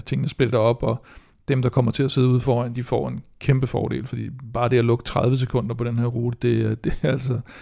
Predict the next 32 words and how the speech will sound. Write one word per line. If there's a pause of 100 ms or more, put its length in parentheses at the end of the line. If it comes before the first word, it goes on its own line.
(140)
det
er
noget
andet
end,
øh,
end
på
sådan
en
Tour
de
France-etape,
hvor
man,
øh, (120)
lige
har
ti
kilometer,
og
så
kan
man,
så
kan
man
lukke
det
i
et
snuptag.